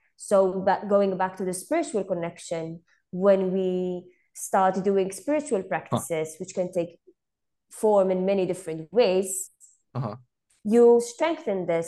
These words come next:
Speaker 1: spiritual connection, and you're equipping yourself with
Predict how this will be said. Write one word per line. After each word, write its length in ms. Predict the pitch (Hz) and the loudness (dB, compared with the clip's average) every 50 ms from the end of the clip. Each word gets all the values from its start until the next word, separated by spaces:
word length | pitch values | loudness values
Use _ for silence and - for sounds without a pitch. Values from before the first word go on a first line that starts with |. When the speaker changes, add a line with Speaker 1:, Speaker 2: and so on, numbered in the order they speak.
| - - - | -8 -12 -10
Speaker 1:
spiritual 320 | - - 180 180 185 175 | -8 -8 -8 -8 -8 -8
connection, 720 | - 180 175 175 196 196 - - - - 170 170 180 185 - _ _ _ _ _ _ - | -8 -6 -6 -6 -8 -8 -10 -12 -12 -10 -10 -10 -10 -12 -16 _ _ _ _ _ _ 0
and 360 | 214 214 220 220 220 214 185 | 2 4 4 4 4 2 0
you're 680 | 202 208 214 214 214 208 208 202 202 202 202 202 202 - _ | 0 2 2 4 4 4 4 4 4 2 0 -2 -4 -8 _
equipping 480 | - - - - - 277 277 277 220 190 | -12 -12 -6 -4 -4 -4 -2 -2 -4 -2
yourself 480 | 170 170 175 175 - - 175 175 175 - | -2 -2 -4 -4 -4 -6 -6 -6 -6 -6
with 160 | 180 175 | -8 -8